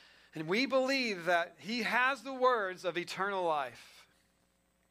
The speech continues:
and is the best source for how we live out our lives today. But more significantly, beyond that, that, that we believe that Jesus is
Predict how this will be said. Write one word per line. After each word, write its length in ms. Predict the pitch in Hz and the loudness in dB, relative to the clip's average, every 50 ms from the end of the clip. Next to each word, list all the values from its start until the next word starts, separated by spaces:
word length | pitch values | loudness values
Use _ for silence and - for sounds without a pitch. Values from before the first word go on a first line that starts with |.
| _ _ _ _ _ - - - - - | _ _ _ _ _ -20 -20 -20 -10 -8
and 140 | 175 190 | -4 -4
is 80 | 214 196 | -4 -2
the 100 | 170 208 | -2 -4
best 640 | 175 139 - 220 240 262 269 - - - - - - | -4 2 2 2 2 2 0 -4 -8 -12 -10 -10 -4
source 800 | - 269 277 269 247 214 202 214 220 - - - - - - - - - - _ | 0 2 4 4 4 4 2 0 -2 -4 -8 -10 -10 -12 -12 -14 -18 -20 -20 _
for 180 | - 196 196 | -4 -2 -2
how 240 | 170 170 202 202 208 | 0 2 2 2 2
we 220 | 202 202 233 233 226 | 0 -2 -4 -4 -2
live 340 | 208 208 214 233 254 247 | 0 2 2 2 2 4
out 240 | 220 214 214 202 190 | 4 4 4 6 6
our 180 | 185 180 175 170 | 4 2 2 0
lives 600 | 165 160 160 151 147 147 143 139 139 139 - - - _ - - - - _ - | 0 0 0 2 0 -2 -6 -10 -14 -18 -20 -20 -20 _ -20 -20 -20 -20 _ -16
today. 540 | - 143 139 147 131 120 110 98 95 98 - - - - _ _ _ _ _ _ _ _ _ _ _ _ - - - - - - _ _ _ _ _ | -16 -10 -10 -8 -10 -10 -12 -16 -20 -20 -20 -20 -20 -20 _ _ _ _ _ _ _ _ _ _ _ _ -20 -20 -20 -20 -20 -20 _ _ _ _ _
But 160 | - 180 180 | -4 -4 -2
more 220 | 165 190 240 262 262 | 2 4 4 4 4
significantly, 1200 | - - 240 214 226 240 269 311 320 311 285 277 - - 233 220 196 190 180 165 160 147 143 | 2 -4 -6 -6 -4 0 2 2 2 2 0 -4 -2 0 -2 -2 -2 -4 -4 -4 -4 -4 -4
beyond 500 | 143 165 180 190 208 214 214 220 214 190 | -6 -4 -2 0 2 2 2 0 -2 -2
that, 400 | 190 196 185 165 143 127 135 - _ _ _ _ _ _ _ _ _ _ _ _ _ _ _ _ _ _ _ _ _ _ | 0 0 0 0 -2 -4 -8 -12 _ _ _ _ _ _ _ _ _ _ _ _ _ _ _ _ _ _ _ _ _ _
that, 260 | 185 185 185 - 196 | 0 0 0 -2 -2
that 120 | 185 190 180 | -4 -2 -2
we 100 | 202 226 | -2 -4
believe 220 | 220 240 226 214 | -2 -2 -2 -4
that 80 | 190 160 | -4 -4
Jesus 300 | 196 233 233 233 202 185 | -6 -4 -4 -6 -6 -8
is 160 | 175 - | -8 -8